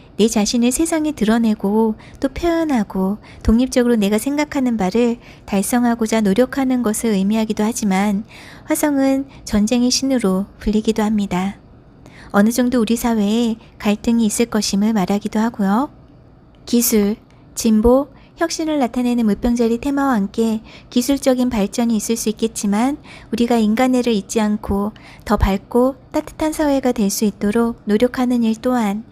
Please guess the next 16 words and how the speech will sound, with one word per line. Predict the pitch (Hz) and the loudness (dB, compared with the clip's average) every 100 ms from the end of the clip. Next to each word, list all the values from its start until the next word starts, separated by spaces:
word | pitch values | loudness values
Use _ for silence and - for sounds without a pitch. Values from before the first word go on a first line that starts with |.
| - - | -18 -6
우리에게 | 214 220 220 | 2 4 4
남겨진 | 226 196 196 208 240 254 | 0 -2 -2 -2 -2 -4
숙제일 | - - 269 | -4 -4 -2
듯합니다. | 262 254 247 202 190 190 185 196 - - - - - - - - - | -2 -4 -2 -2 -2 -2 -4 -6 -14 -20 -20 -20 -20 -20 -20 -20 0
목성은 | 233 233 247 233 254 233 214 | 0 2 0 2 2 0 0
이천이십사 | 220 220 285 262 254 254 262 | -2 0 0 2 0 0 0
년 | 247 226 | 2 2
오월 | 208 196 196 220 - - | 2 2 0 -2 -8 -14
쌍둥이 | - 330 330 320 | -2 0 0 0
자리에 | 311 277 269 | 0 0 2
입궁을 | 220 - 233 233 | 0 0 0 2
합니다. | 208 190 190 185 208 - - - - - - | 2 0 0 -2 -4 -10 -20 -20 -20 -20 -8
갑작스러운 | - - 269 269 262 | -2 2 2 2 2
변화의 | 262 220 240 247 | 4 4 4 2
별 | 262 | 0
천왕성도 | 330 339 339 262 208 247 240 | 0 -2 -2 -2 0 2 0